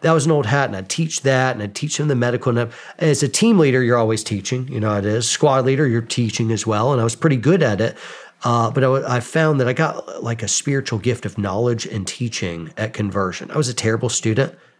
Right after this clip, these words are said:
uh, my whole life up until conversion. And then all of a sudden I became a good student who loved reading, just overnight. A, a love of reading clicked on in my brain. Wasn't there, and then it was there. Uh, and so I've read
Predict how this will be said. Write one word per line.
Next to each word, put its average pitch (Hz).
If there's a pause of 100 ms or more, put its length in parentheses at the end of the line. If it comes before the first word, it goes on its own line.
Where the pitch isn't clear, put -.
(520)
uh, 107
my 117
whole 113
life 107 (680)
up 113
until 107
conversion. 95 (400)
And 110
then 117
all 117
of 110
a -
sudden 104
I 98
became 95
a 101
good 131
student -
who 101
loved 98
reading, 92 (640)
just -
overnight. 95 (460)
A, 110
a 107
love 107
of 95
reading 95 (200)
clicked -
on 92
in 95
my 90
brain. 87
Wasn't 120
there, 156
and 123
then 110
it 110
was 107
there. 95 (640)
Uh, 101
and 104
so 107
I've 110
read 95